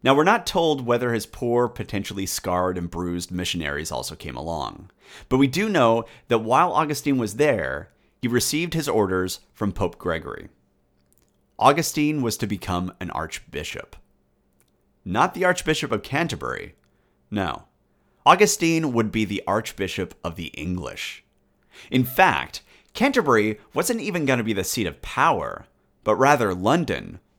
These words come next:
the old Roman trading town that used to be known as Londinium, would be the see of England. Well, that's a bit awkward, and it makes me wonder if the Pope knew about the political realities on the ground, because London was held by Sled,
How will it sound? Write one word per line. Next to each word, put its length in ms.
the 100
old 280
Roman 280
trading 420
town 500
that 180
used 200
to 60
be 80
known 240
as 140
Londinium, 840
would 140
be 140
the 120
see 360
of 160
England. 460
Well, 80
that's 220
a 40
bit 180
awkward, 520
and 120
it 80
makes 200
me 100
wonder 360
if 220
the 100
Pope 360
knew 280
about 260
the 60
political 420
realities 600
on 80
the 80
ground, 600
because 420
London 440
was 160
held 260
by 200
Sled, 680